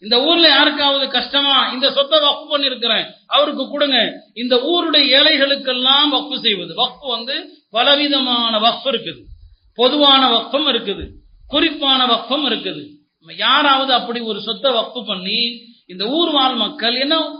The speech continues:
தாம் வாழ்ந்த, தாம் பிறந்த ஊர் மக்களுக்கு முன்னுரிமை, அடுத்தவங்களுக்கு கொடுக்கறத விட, வெளியூர்ல உள்ளவங்களுக்கு கொடுக்கறத விட, தான் எந்த ஊர்ல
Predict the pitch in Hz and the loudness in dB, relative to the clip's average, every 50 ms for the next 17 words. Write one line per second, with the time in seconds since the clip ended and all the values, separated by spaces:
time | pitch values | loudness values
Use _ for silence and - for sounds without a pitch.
0 | - - - - 226 240 240 226 240 254 285 302 302 285 277 269 302 302 294 294 | -16 -10 -4 -2 0 0 0 2 2 4 4 4 4 2 2 2 2 2 2 0
1 | 262 247 247 240 240 233 247 269 294 294 277 254 - 247 262 294 302 294 277 254 | 0 0 0 0 -2 0 0 0 0 2 2 0 0 0 0 -2 -2 -2 -2 -2
2 | - - 226 226 226 - 294 294 294 294 294 320 320 294 277 - 214 185 - - | -2 -4 -6 -6 -6 -6 -4 -2 0 2 2 4 4 2 2 0 -2 -2 -4 -6
3 | - - - - 196 233 269 - - 311 302 285 262 262 233 233 233 - 254 269 | -10 -14 -8 -6 -4 -4 -4 -2 -2 -2 -2 0 -2 -4 -4 -6 -8 -8 -10 -8
4 | 233 240 247 233 220 220 226 240 240 220 180 - - - - _ _ _ _ 202 | -6 -4 -4 -2 -2 -4 -2 0 0 0 0 -2 -6 -12 -20 _ _ _ _ -2
5 | 240 277 330 339 330 320 302 294 269 269 269 269 269 262 247 - - - 247 285 | 0 2 2 2 2 2 2 2 2 0 0 -2 0 -2 -2 -4 -4 -6 -8 -6
6 | - - 262 240 226 214 202 208 214 - 214 208 - 254 247 240 233 220 226 247 | -4 -2 -2 -2 -2 -2 -4 -2 0 0 0 0 0 -2 -2 -2 -2 -4 -4 -4
7 | 269 294 294 311 294 254 247 247 - - 208 226 254 277 277 277 | -4 0 0 0 0 0 0 -2 -4 -2 0 2 2 2 2 2